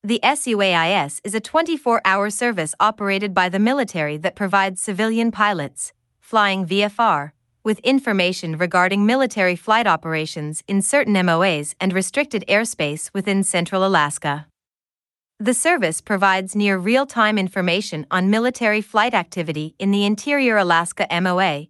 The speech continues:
and Restricted Area Complex. S U A I S also provides information on artillery firing, known helicopter operations, and unmanned aerial vehicle operations.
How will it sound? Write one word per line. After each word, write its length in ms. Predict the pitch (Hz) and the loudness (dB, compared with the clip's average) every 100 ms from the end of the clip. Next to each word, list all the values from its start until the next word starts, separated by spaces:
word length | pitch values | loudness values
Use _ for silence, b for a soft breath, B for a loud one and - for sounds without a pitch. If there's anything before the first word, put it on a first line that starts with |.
| _ | _
and 140 | 196 | -2
Restricted 540 | 190 185 - 254 269 247 | -2 -4 -2 -2 -2 -2
Area 300 | 190 185 160 | 0 2 0
Complex. 720 | 156 170 156 156 147 - - - _ _ _ _ _ _ _ _ _ | -2 -4 -2 -2 -4 -8 -16 -18 _ _ _ _ _ _ _ _ _
S 240 | 254 285 | 0 0
U 160 | 247 208 | 0 2
A 140 | 208 | 4
I 180 | 180 175 | 4 4
S 240 | 196 147 - | 2 -2 -2
also 320 | 233 311 - 202 | 0 0 -2 -4
provides 480 | 202 175 160 165 - | -2 0 0 -2 -2
information 640 | 240 240 208 - 320 170 | -2 0 0 0 -2 -4
on 160 | 156 180 | -2 0
artillery 480 | 185 - 294 262 202 | -2 0 0 0 0
firing, 580 | - 190 160 143 143 151 _ | 0 0 0 -4 -8 -14 _
known 300 | 214 247 277 | 2 4 2
helicopter 640 | 220 233 226 180 156 170 160 | 2 0 0 0 0 0 0
operations, 800 | 156 165 175 233 156 143 151 - _ | 0 0 -2 -2 -6 -8 -10 -14 _
and 160 | 202 214 | -2 0
unmanned 600 | 214 220 175 151 147 147 _ _ _ _ _ _ _ _ _ _ _ _ _ _ | 2 2 0 -2 -6 -10 _ _ _ _ _ _ _ _ _ _ _ _ _ _
aerial 380 | 269 285 269 262 | 2 4 2 2
vehicle 420 | 208 226 226 180 - | 0 -2 -2 -2 0
operations. 880 | 180 202 202 233 - 147 151 - | 0 0 -2 -2 -6 -8 -8 -12